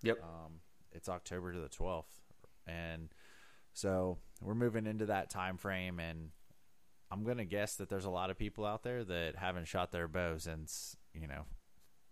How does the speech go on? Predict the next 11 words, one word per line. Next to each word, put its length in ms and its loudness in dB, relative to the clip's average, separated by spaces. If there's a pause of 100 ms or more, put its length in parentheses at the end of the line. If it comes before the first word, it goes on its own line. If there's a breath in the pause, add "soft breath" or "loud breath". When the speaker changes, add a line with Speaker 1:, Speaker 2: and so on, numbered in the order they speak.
Speaker 2:
the 80 -2
day 200 2
before 360 0
opener. 380 -2 (480 soft breath)
Um, 560 -2 (580)
if 120 -4
they 120 2
haven't 300 2
shot 260 2
at 220 2
anything, 480 -6